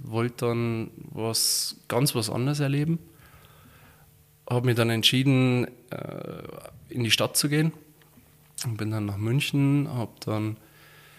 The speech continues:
da nochmal, äh, äh, mein Abitur gemacht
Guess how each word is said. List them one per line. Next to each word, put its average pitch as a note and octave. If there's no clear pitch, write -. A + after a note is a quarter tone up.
da A2
nochmal, A2
äh, G#2
äh, -
mein G2+
Abitur G#2+
gemacht C#3+